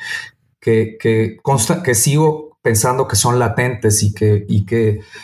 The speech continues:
pienso mucho en él. De repente lo enterré un poco. Un artista que nunca me ha dejado de, de,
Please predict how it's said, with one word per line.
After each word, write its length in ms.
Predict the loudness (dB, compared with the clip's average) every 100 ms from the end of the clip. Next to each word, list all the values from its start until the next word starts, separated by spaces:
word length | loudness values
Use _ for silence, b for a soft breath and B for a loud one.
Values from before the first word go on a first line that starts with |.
| B -2
pienso 380 | 2 4 4
mucho 300 | 4 2 2
en 100 | 0
él. 160 | 0 2
De 80 | 2
repente 460 | 2 2 0 2
lo 120 | 2 2
enterré 380 | 2 0 2
un 200 | 2 2
poco. 520 | 2 0 0 -2 -2 B B B B _
Un 160 | 2 2
artista 440 | 2 2 2 0
que 120 | 2
nunca 380 | 4 4 2 2
me 100 | 2
ha 40 | 2
dejado 440 | 2 2 2 4
de, 340 | 4 2 0 0
de, 220 | 0